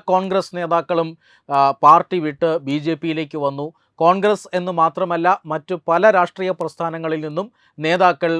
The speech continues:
ഉത്തരേന്ത്യയിലെ പോലെ തന്നെ കേരളത്തിലും ഇത്തവണ ബി ജെ പിയിലേക്ക് പോയിട്ടുണ്ട്. ആ, അതുകൊണ്ട് തന്നെ, ആ, സി പി ഐ എമ്മും അതുപോലെ തന്നെ എൽ ഡി എഫും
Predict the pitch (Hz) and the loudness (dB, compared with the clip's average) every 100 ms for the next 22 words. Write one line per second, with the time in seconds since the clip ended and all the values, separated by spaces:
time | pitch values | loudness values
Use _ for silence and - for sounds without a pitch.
0 | 170 143 180 175 175 175 175 170 175 156 | -6 -8 -4 -4 -2 -2 0 0 -2 0
1 | 185 208 160 139 135 - _ _ 160 170 | 0 2 0 -2 -6 -10 _ _ 0 0
2 | 170 165 160 160 147 143 160 147 143 135 | -2 -2 -4 -4 -8 -4 -2 0 -2 -4
3 | 143 151 165 147 156 143 139 147 160 - | -10 -6 -6 -4 -4 -4 -4 -6 -8 -4
4 | 185 202 151 123 98 - _ 160 147 143 | 0 0 0 -10 -14 -20 _ -8 -2 -2
5 | 139 170 254 269 247 214 196 190 - _ | 0 2 4 6 6 4 2 0 -4 _
6 | 165 151 202 214 262 247 202 185 175 180 | -8 -6 -4 -4 -2 0 0 0 -2 -6
7 | 180 160 165 170 170 151 156 151 185 220 | -8 -8 -4 -2 -2 -2 -6 -2 -2 -2
8 | 233 196 175 | -2 -2 -4